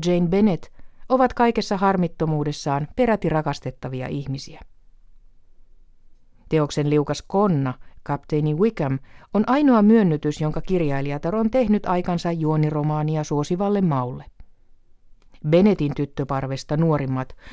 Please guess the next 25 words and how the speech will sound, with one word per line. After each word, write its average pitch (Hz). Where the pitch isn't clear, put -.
soisi 151
lukija 165
kenties 160
näkevänsä 139
poisjätetyiksi. -
Minä 285
toivon, 220
etten 185
koskaan 165
tee 151
naurunalaiseksi 156
sitä, 196
mikä 147
elämässä 185
on 190
viisasta 202
ja 185
hyvää, 143
mutta 175
hullutukset 226
ja 160
höperyys, 202
oikullisuus 208
ja 180
epäjohdonmukaisuus 190